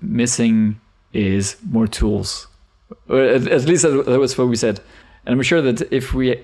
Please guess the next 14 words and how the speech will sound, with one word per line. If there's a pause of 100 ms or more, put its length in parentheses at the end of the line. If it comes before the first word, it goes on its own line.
(120)
if
other
people
talked
about, (280)
uh,
the,
the
same
topic
in, (140)
in
Elm, (440)
like,